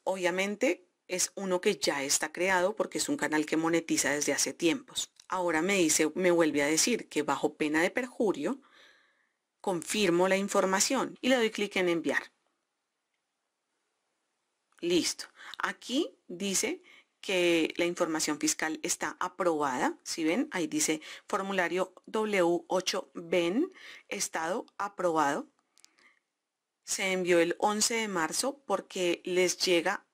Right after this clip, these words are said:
yo lo hice el doce, como pueden ver en la, en la fecha del computador,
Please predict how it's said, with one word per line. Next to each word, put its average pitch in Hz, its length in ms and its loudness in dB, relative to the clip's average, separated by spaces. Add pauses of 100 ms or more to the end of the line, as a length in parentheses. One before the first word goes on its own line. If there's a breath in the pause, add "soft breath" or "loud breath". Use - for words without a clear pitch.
(180)
yo 208 180 -2
lo 220 100 2
hice 240 180 2
el 240 120 -2
doce, 226 340 2
como 180 280 -4
pueden 160 260 2
ver 170 140 4
en 175 120 2
la, 185 240 2 (560 loud breath)
en 190 160 -4
la 175 120 0
fecha 156 340 -2
del 160 160 -4
computador, 190 640 0